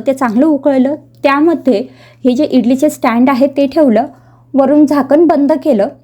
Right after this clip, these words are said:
अगदी दहा ते बारा मिनटं हाय फ्लेमवरती हे जे ढोकळा किंवा ही जी इडली आहे ही आपल्याला वाफवून घ्यायची आहे. हे पहा, दहा बारा मिनटानंतर आपली अगदी जाळीदार अशी इडली किंवा जाळीदार इडली ढोकळा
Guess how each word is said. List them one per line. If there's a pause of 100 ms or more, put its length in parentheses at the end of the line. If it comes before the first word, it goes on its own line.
(460)
अगदी
दहा
ते
बारा
मिनटं
हाय
फ्लेमवरती
हे
जे
ढोकळा
किंवा
ही
जी
इडली
आहे
ही
आपल्याला
वाफवून
घ्यायची
आहे. (560)
हे
पहा,
दहा
बारा
मिनटानंतर (100)
आपली
अगदी
जाळीदार
अशी
इडली
किंवा
जाळीदार
इडली
ढोकळा